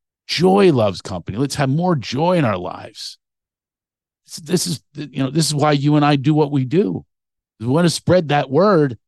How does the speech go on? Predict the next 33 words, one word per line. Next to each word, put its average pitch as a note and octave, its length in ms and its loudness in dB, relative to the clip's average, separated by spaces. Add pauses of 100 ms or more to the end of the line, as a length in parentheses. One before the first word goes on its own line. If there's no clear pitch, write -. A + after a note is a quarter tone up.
(160)
and C3 160 -4
have C#3 240 0
that G3+ 340 0
be A2+ 420 -2 (680)
the A#2 80 -4
paradigm, A2 560 0
that F3 240 0
be C#3+ 160 2
normal. D3+ 640 2 (1160)
Not D3 220 -2
the A2 80 -6
fighting C3+ 460 2
be F#2 140 -4
normal, E2+ 420 -6
not B2 240 0
the G2+ 260 -2 (680)
adversity G#2 840 -2
and, F2+ 280 -12
and, G2 260 -10 (100)
uh, - 220 -18 (100)
that, - 200 -8
that D3+ 240 -2
it's D#3+ 280 0
just, C#3+ 220 0
and C3 160 0
there's B2 160 2
so E3+ 160 0
much C#3+ 200 0
phoniness F#3 560 4
that - 120 -8
comes F2+ 260 -10
with D#2+ 220 -12
it. - 180 -20